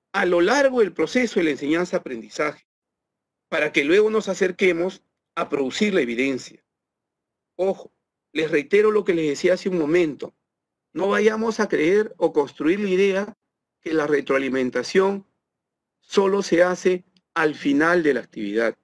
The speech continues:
para nada. El proceso también tiene que servir un, como momentos para retroalimentar. Y ahí viene con mucha fuerza la mediación docente, lo que ustedes están trabajando.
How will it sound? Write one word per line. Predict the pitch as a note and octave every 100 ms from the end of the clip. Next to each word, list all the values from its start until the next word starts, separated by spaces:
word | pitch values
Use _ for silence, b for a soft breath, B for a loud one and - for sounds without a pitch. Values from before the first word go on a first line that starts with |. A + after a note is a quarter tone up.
| _ _ -
para | C3+ A#2+
nada. | C#3 E3 A2 - _ _ _ _ _
El | - C#3+ B2
proceso | B2+ - - G#3+ - B3 C#4+ _ _ _ -
también | D3+ D3 F3+ F#3+
tiene | F3+ G3 F#3
que | F3
servir | C3+ B2+ B2+ E3 F#3 F#3 _ _ -
un, | F3 G3 F3+ -
como | C#3 C#3 C#3
momentos | C3 E3+ F3+ F3+ F3
para | - B2
retroalimentar. | C3+ F3 E3+ D#3 B2 G#2+ G#2 D3+ D#3 - _ _ _ _
Y | C#3+
ahí | D#3 A3 A#3+
viene | A3 A#3+ A3+ A3
con | G3+ D#3
mucha | G#3 A#3+ G3+
fuerza | - G#3+ G#3 G3 G#3+ C#4+ - _ _ -
la | D3+ D3+
mediación | D3+ C3+ B2+ - F3+ F#3
docente, | D#3+ - F3+ D#3+ A#2 - _ _ _ -
lo | D#3+ D#3
que | D3+
ustedes | - - G3 F#3+ -
están | B2+ - E3
trabajando. | D#3+ C3+ B2+ E3 D#3+ E3